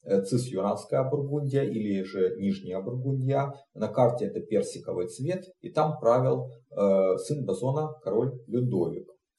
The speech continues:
На северо-востоке Трансюранская Бургундия или же Верхняя Бургундия. На карте это, э, жёлтый цвет.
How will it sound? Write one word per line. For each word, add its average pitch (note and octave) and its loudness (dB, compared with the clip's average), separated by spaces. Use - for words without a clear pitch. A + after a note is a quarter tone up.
На A#2 0
северо-востоке F#3+ 2
Трансюранская G#2+ 2
Бургундия C#3 2
или A2 -2
же G2 -2
Верхняя B2+ 0
Бургундия. A#2 -2
На G2 -4
карте A#2 2
это, F#2+ 2
э, G2 4
жёлтый B2 4
цвет. E2+ -2